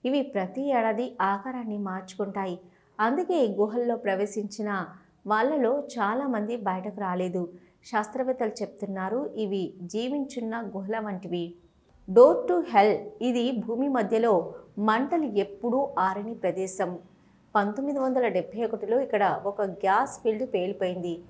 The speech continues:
అప్పటి నుంచి ఆ అగ్ని ఇప్పటికీ మండుతూనే ఉంది. దాన్ని చూసిన వాళ్ళు అంటారు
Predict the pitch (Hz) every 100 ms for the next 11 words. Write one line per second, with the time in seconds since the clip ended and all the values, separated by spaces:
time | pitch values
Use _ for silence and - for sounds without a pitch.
0 | - - - 202 233 - 381 349 277 254
1 | - 294 - 196 196 196 240 269 180 -
2 | - 277 - 320 220 196 233 262 262 233
3 | 208 175 - - _ - 185 220 285 311
4 | 254 254 302 294 285 254 254 262 277